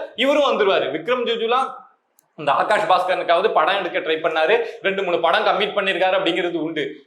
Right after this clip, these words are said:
விக்ரம் ஜூஜுவோட கதைலாம் நம்ம கேள்வி ப-, பா-, கே-, தோண்டி பார்க்க போனோம்னா இன்னும் மோசமா இருக்கு. அஹ், தொழிலையே வேற மாதிரி தொழில செஞ்சுட்டு இருந்திருக்காரு இந்த விக்ரம் ஜூஜு அப்படிங்கிற செய்தி தான் வெளியாகுது.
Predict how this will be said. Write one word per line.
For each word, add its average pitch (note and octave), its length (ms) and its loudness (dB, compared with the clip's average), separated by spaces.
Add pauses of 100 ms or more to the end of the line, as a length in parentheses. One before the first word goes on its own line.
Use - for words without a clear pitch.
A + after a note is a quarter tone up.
விக்ரம் A3+ 300 0
ஜூஜுவோட G#3+ 400 2
கதைலாம் G3+ 380 2
நம்ம A3+ 180 0
கேள்வி A3 340 0
ப-, F#3 580 0
பா-, G#3 280 4
கே-, F3+ 240 0
தோண்டி A3 300 0
பார்க்க G#3 260 0
போனோம்னா G3+ 300 -2
இன்னும் A#3+ 500 -2
மோசமா G#3+ 340 0
இருக்கு. D3 340 -4 (220)
அஹ், D3 360 -2
தொழிலையே C#4 500 2
வேற A#3+ 260 2
மாதிரி B3+ 260 2
தொழில A#3 280 -2
செஞ்சுட்டு A3 400 -2
இருந்திருக்காரு F#3 500 -2
இந்த F3 40 -4
விக்ரம் G3 320 -2
ஜூஜு G3 240 -2
அப்படிங்கிற E3+ 380 0
செய்தி E3 280 -4
தான் G3+ 160 0
வெளியாகுது. F3 540 2